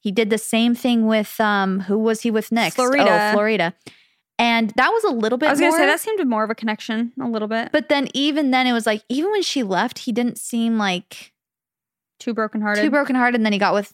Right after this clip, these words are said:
Speaker 1: what's her name? Right, Genevieve right after.
Speaker 2: Yeah, and there was nothing
Speaker 1: Did not
Speaker 2: between
Speaker 1: care.
Speaker 2: them. No.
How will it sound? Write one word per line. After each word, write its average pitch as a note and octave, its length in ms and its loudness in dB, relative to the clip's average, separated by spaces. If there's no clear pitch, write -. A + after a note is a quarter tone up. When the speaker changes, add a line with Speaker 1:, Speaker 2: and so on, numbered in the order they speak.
Speaker 1:
what's G#3 260 -4
her A3 80 -2
name? G3+ 300 0
Right, F#3 320 -2
Genevieve G3 580 -2
right F#3+ 220 0
after. F#3 500 0
Speaker 2:
Yeah, G#3 220 0
and G#3+ 180 -2
there A#3+ 140 2
was A#3 120 0
nothing A3+ 280 2
Speaker 1:
Did - 20 2
not G3+ 160 4
Speaker 2:
between G3 180 2
Speaker 1:
care. F#3+ 300 4
Speaker 2:
them. G#3 120 -6
No. - 260 -6